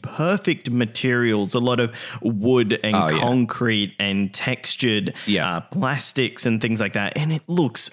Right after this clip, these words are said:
Speaker 1: phenomenal. It looks like the
Speaker 2: Mm-hmm.
Speaker 1: multiple different textures that you would have in a regular video game. The upkeep, I don't know how they're gonna do that
Speaker 2: Oh,
Speaker 1: because
Speaker 2: yeah.
Speaker 1: it is, like, the moment that that color fades, even in the
Speaker 2: Scuffs. Oh, yeah.
Speaker 1: slightest,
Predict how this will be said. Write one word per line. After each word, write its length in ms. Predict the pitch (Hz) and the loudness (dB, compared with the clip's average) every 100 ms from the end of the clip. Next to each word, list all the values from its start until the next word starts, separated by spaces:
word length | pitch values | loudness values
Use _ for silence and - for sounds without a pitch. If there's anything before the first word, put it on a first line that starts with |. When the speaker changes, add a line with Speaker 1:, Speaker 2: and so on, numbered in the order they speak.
| - | -8
Speaker 1:
phenomenal. 840 | - 131 120 113 113 110 92 87 | -8 0 2 2 2 2 0 -2
It 180 | 120 131 - - - | -2 -2 -4 -20 -4
looks 340 | 143 160 - 190 | 2 2 2 -2
like 240 | 170 - | -2 0
the 160 | 139 123 | 2 4
Speaker 2:
Mm-hmm. 220 | 107 110 | 4 4
Speaker 1:
multiple 440 | 110 117 135 127 | 4 2 0 -2
different 400 | 123 110 123 113 | 0 0 0 -2
textures 520 | - 110 - - 107 104 | -2 -4 -4 -2 -2 -2
that 160 | - | -2
you 100 | 107 | 0
would 100 | 107 | 0
have 300 | - 107 101 | 0 -2 0
in 80 | 104 | 0
a 40 | 98 | 0
regular 400 | 107 107 101 95 | -2 0 -2 0
video 340 | 110 107 98 | 0 0 0
game. 300 | 95 92 104 - - | -2 -2 -4 -6 -8
The 320 | 123 135 - - | 0 0 0 -2
upkeep, 760 | 135 - - - 143 240 - _ _ _ - | -2 -4 -8 -2 -2 -2 -8 _ _ _ -6
I 80 | 110 | 0
don't 180 | 127 107 | 0 2
know 140 | 131 | 0
how 160 | 117 131 | 0 0
they're 100 | 120 | 2
gonna 220 | 117 113 | 2 0
do 180 | 113 113 | 2 2
that 220 | 117 113 98 | 2 0 2
Speaker 2:
Oh, 40 | |
Speaker 1:
because 200 | 90 - | 2 4
Speaker 2:
yeah. 120 | 123 | 4
Speaker 1:
it 60 | 120 | 4
is, 280 | 110 - - | 2 -4 -4
like, 240 | 120 104 - | -2 -2 -2
the 160 | 120 139 | -2 0
moment 680 | 135 139 170 190 165 - | 2 2 4 4 2 0
that 140 | 131 135 | -2 -2
that 400 | 120 127 123 - | -2 -2 -2 -6
color 420 | - 147 151 120 | -4 0 2 2
fades, 640 | 101 - 151 131 107 101 - - | 0 -4 -2 2 2 0 -4 0
even 280 | 208 185 185 | 2 4 4
in 200 | 170 151 | 4 4
the 160 | 135 | 2
Speaker 2:
Scuffs. 500 | - - - - - | 0 -4 -4 -2 0
Oh, 140 | 98 90 | 2 4
yeah. 40 | |
Speaker 1:
slightest, 540 | 143 262 214 131 120 | 4 4 4 4 2